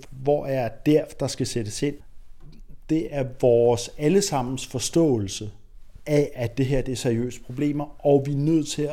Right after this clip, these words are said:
at lave internationale beslutninger sammen. For jeg oplever politikere på den internationale scene fra verdens lande, de er klar, men befolkningerne er måske ikke helt klar endnu. Og det er derfor, at, at snakke om det her, informere om det her,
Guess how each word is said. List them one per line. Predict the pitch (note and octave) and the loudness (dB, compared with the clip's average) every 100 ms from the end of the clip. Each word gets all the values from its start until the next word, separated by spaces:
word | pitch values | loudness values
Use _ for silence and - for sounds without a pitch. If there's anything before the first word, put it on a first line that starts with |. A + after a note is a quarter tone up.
| C3+ | 2
at | |
lave | B2+ A#2 A#2 - | 4 6 4 0
internationale | D#3 E3 E3 D3 C3+ C#3 A#2+ | 0 0 -2 -2 -4 -6 -10
beslutninger | - A2+ C#3 C3 C3+ A#2 | -10 -4 -4 -4 -10 -10
sammen. | - G#2+ G#2+ A2+ - - - | -6 -6 -6 -12 -16 -20 -12
For | - | -6
jeg | A2 A2 | -4 -2
oplever | C#3 D#3+ F3 D#3+ C#3+ C3 - - - - - - - - - - | -4 -2 0 0 0 -2 -8 -20 -20 -20 -20 -20 -20 -20 -20 -8
politikere | - B2 D#3 E3 C#3 | -2 0 2 2 0
på | B2 | 0
den | C3 | -2
internationale | C#3+ D3+ D3+ - C3 A2+ | -2 -2 -4 -4 -6 -6
scene | - B2 B2 C#3 - - - - | -2 0 0 -2 -6 -20 -20 -12
fra | - | 0
verdens | A2+ A#2 C3+ - | 2 2 0 -2
lande, | G#2+ G#2+ - - - - | -4 -4 -10 -18 -12 -6
de | F#3 | -4
er | D#3 C#3+ | 0 -2
klar, | - C#3 F#2+ - - - - | -2 -4 -4 -8 -20 -20 -18
men | D3+ C#3 C#3+ B2 | -12 -4 0 0
befolkningerne | B2+ A#2 E3 D3+ D3+ B2+ A2 | -2 2 4 2 0 -2 -2
er | |
måske | G#2 - | -2 -4
ikke | B2 | -6
helt | - A#2 | -6 -8
klar | - A2 | -4 -4
endnu. | A2 G#2 G#2 | -2 -4 -6
Og | G#2+ C3 | -6 -4
det | |
er | D#3+ | 0
derfor, | E3 D3+ D#3 D3+ | 0 2 2 0
at, | D3+ A#2 - | 2 -2 -2
at | B2+ | -10
snakke | - - B2 D#3 | -4 2 2 2
om | E3+ | 0
det | D#3 | 0
her, | D3 | 0
informere | C#3 A2 B2 B2+ | 0 -2 -4 -2
om | B2 | -4
det | A#2 A2+ | -4 -2
her, | A#2 | -2